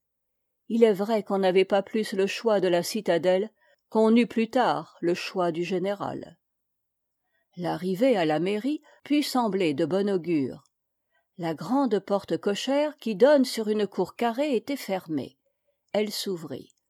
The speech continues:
Le poste de garde national, composé d'une vingtaine d'hommes, prit les armes et rendit les honneurs militaires à l'Assemblée.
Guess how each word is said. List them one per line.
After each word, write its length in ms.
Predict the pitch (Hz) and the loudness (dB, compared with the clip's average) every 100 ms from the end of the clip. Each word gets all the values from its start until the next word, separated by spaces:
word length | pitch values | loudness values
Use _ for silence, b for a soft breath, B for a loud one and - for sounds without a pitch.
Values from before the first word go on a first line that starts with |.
| _ _ _ _ _ | _ _ _ _ _
Le 160 | - 160 | 0 0
poste 420 | - 247 - - | 2 -2 -2 -6
de 160 | 160 160 | -2 0
garde 360 | 214 208 170 | 0 0 0
national, 680 | 165 160 - 220 226 262 294 - b b b | 0 -2 -4 -4 -2 -2 -4 -10 b b b
composé 560 | - 285 294 294 269 277 | -2 -2 0 -2 -2 -2
d'une 220 | 214 185 | 0 0
vingtaine 520 | 180 233 - 180 170 | 0 -4 -2 -2 -2
d'hommes, 360 | 185 254 277 302 b b _ | 0 0 0 -4 b b _
prit 240 | - 302 | -6 -2
les 240 | 254 208 190 | 2 0 2
armes 320 | 214 247 277 269 B | 0 0 -4 -4 B
et 140 | 185 202 | -2 -2
rendit 420 | 208 294 262 330 | 0 0 2 2
les 200 | 269 240 | 2 0
honneurs 320 | 220 170 151 | 0 0 0
militaires 680 | 220 247 247 - 254 269 277 - | 0 0 0 0 2 0 -2 -2
à 120 | 262 | 0
l'Assemblée. 600 | 254 - 196 160 131 - | 0 -2 -6 -6 -8 -12